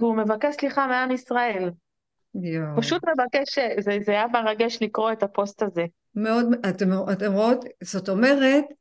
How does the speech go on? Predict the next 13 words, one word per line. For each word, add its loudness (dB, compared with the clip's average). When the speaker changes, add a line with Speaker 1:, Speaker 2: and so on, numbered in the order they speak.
Speaker 2:
יש 4
לנו, 6
אמר-, 2
הרי 4
אמרנו 4
כבר -4
שיש -6
לנו 0
שני -2
דרכים, -2
זה 2
או 6
דרך 0